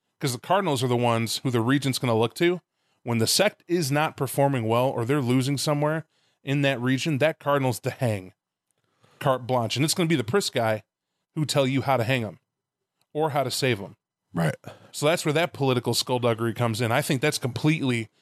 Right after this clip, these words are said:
Speaker 1: refreshing and unique, 'cause normally the Justicars don't battle.
Speaker 2: No, no.
Speaker 1: They don't, they don't
Speaker 2: <laughs> Right.
Speaker 1: get at each other's throat.
Speaker 2: No.
Speaker 1: They, they're trying to handle something, and the Sabbat handles it a very unique way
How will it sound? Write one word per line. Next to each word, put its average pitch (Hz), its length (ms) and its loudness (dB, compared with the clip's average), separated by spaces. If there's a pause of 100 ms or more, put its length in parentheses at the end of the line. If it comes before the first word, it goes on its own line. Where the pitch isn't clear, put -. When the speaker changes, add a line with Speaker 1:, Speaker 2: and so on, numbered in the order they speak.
(200)
Speaker 1:
refreshing 127 520 0
and 113 120 0
unique, 123 320 0
'cause 110 160 -4
normally 131 400 2 (500)
the 120 80 -8
Justicars 135 540 0
don't 120 180 0
battle. 127 320 0 (1040)
Speaker 2:
No, 90 240 0 (100)
no. 95 100 -4
Speaker 1:
They 143 60 0
don't, 113 160 -2 (360)
they 147 80 -4
don't 170 140 0
Speaker 2:
<laughs> - 0 -
Right. 175 40 2
Speaker 1:
get 180 80 2
at 160 60 2
each 139 120 -4
other's 135 200 -4
throat. 156 280 0
Speaker 2:
No. 80 320 -2 (520)
Speaker 1:
They, 131 160 0
they're 139 260 2
trying 147 280 0
to 127 60 2
handle 147 280 0
something, 117 400 0
and 120 100 2
the 117 60 2
Sabbat 147 320 0
handles 123 280 0
it 117 80 2
a 110 60 0
very 110 400 0
unique 110 280 -2
way 101 260 0